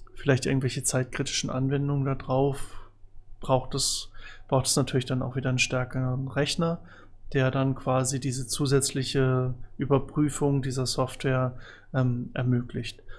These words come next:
Oder mache ich das eben asynchron, das heißt, ich arbeite im Projekt, schließe die Arbeit an dem Projekt ab, was nicht unbedingt das Projekt abschließt, aber einfach so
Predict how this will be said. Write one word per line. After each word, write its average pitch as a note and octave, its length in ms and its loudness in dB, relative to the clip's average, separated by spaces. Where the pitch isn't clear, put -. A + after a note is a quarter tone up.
Oder F#3+ 180 8
mache F3+ 180 8
ich D#3 40 0
das D#3+ 160 2
eben C#3 240 0
asynchron, D3+ 720 2
das - 180 -4
heißt, B2+ 420 0
ich - 120 -4
arbeite C3 360 2
im B2 100 -2
Projekt, F#3 560 0
schließe C#3+ 380 0
die C#3+ 100 2
Arbeit C3+ 320 4
an C3+ 140 2
dem B2 140 2
Projekt B2 360 0
ab, D#3 220 2
was B2+ 160 0
nicht B2+ 160 -4
unbedingt A#2+ 240 -4
das - 100 -12
Projekt F3 380 4
abschließt, D3+ 400 2
aber C3 160 0
einfach C3 180 0
so B2+ 280 -2